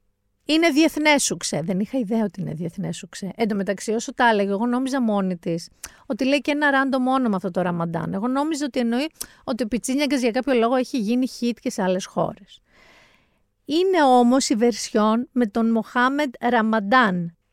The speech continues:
αυτόν τον καλλιτέχνη με τον οποίο συνεργάστηκε ο Πιτσίνιαγκας. Και επειδή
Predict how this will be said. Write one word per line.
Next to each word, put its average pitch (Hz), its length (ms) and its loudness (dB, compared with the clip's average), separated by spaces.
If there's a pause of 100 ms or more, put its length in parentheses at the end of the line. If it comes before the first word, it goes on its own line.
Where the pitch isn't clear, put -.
(140)
αυτόν 240 600 -2 (160)
τον 214 140 -2
καλλιτέχνη 220 500 0
με 247 60 -2
τον 220 160 -2
οποίο 226 180 -2
συνεργάστηκε 233 1000 -2
ο - 140 -12
Πιτσίνιαγκας. 165 800 -8 (600)
Και 262 120 2
επειδή 240 400 2